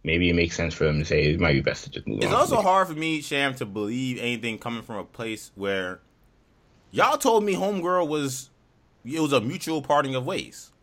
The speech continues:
Speaker 1: Yeah, there's been a lot of two-faced,
Speaker 2: Right.
Speaker 1: you know, commentary from both sides here,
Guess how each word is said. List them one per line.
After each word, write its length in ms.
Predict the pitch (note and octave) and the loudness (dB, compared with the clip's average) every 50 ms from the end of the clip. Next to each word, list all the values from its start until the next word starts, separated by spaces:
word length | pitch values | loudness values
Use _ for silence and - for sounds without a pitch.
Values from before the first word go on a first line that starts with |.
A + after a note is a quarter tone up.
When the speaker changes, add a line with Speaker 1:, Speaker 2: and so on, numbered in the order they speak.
| _ _ _ - - - - D3+ | _ _ _ -6 -6 -4 -2 4
Speaker 1:
Yeah, 260 | - C#3+ C#3+ C#3+ C3+ B2+ | 10 12 12 12 12 12
there's 160 | B2+ C#3+ C#3+ | 12 10 10
been 160 | C3 D#3 E3 | 8 8 8
a 60 | D#3+ | 10
lot 240 | D3 C#3+ C#3 C#3 C#3 C3+ | 10 10 10 10 10 8
of 200 | C3 B2+ B2+ A#2 - - _ _ - | 8 6 4 2 -2 -10 _ _ -6
two-faced, 680 | - D3 C#3+ C3 - C3+ B2 A#2+ A#2 - - - - - _ _ _ _ _ _ - | -2 -2 -2 0 2 2 2 2 0 -4 -8 -14 -16 -20 _ _ _ _ _ _ 2
Speaker 2:
Right. 320 | G3 A3+ - - F2+ - - | 4 6 6 6 4 0 -6
Speaker 1:
you 140 | - A#2 G#2+ | -10 -10 -8
know, 220 | G#2 G2+ G2+ G2 | -6 -6 -6 -6
commentary 560 | G2 - A#2 A#2+ B2 B2 G#2 B2 A2+ A2 G#2 G2 | -4 0 0 0 0 0 0 2 2 2 2 0
from 160 | F2+ G2+ G2 | -2 -2 0
both 200 | F#2+ F#2+ F2+ - | 0 0 0 0
sides 300 | - F#2 F2+ F2+ E2+ D#2+ | -2 -2 -2 -2 -4 -6
here, 240 | - E2 D#2 E2 | -8 -10 -10 -10